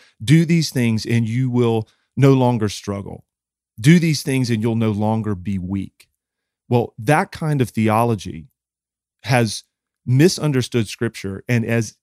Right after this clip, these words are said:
is at odds with Jesus. A theology of glory tells us to make ourselves better,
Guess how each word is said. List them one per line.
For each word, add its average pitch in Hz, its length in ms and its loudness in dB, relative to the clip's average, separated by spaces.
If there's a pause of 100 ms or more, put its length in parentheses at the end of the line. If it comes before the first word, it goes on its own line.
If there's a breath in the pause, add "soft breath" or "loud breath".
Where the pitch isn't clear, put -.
(120)
is 143 300 2
at 120 280 -4
odds 107 460 -4
with 107 480 -4 (440)
Jesus. 104 720 -4 (100)
A 120 80 -2
theology 143 500 0
of 98 120 -4
glory 131 340 0
tells 107 300 -4
us 101 160 -8
to - 80 -6
make 113 320 0
ourselves 101 520 -4
better, 98 480 -2